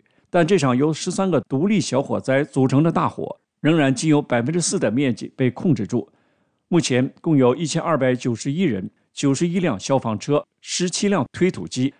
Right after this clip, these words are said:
和十六辆运水车投入救火工作。林务局称，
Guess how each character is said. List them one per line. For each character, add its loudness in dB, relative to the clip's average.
和 2
十 -2
六 2
辆 0
运 0
水 -10
车 -2
投 0
入 2
救 0
火 -12
工 -12
作。 -6
林 4
务 4
局 0
称， -4